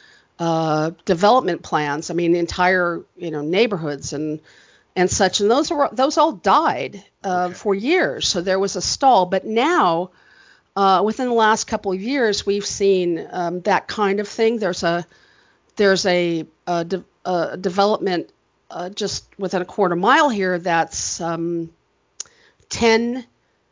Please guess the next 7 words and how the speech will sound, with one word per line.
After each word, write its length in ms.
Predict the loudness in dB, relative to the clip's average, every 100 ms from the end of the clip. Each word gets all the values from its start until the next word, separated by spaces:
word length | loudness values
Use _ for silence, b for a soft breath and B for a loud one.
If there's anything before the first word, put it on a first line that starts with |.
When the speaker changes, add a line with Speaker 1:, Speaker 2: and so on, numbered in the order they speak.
| _ _ _ -16 -6
Speaker 1:
multi-million 880 | 0 2 2 2 2 2 2 0
dollar 300 | 0 -2 -2
McMansions 840 | -4 -8 -4 -2 -2 -4 -6 -8 -4
on 280 | -2 -2 -2
one 200 | -2 0
acre 260 | 0 -4
parcels 840 | -2 0 2 2 0 -2 -2 -6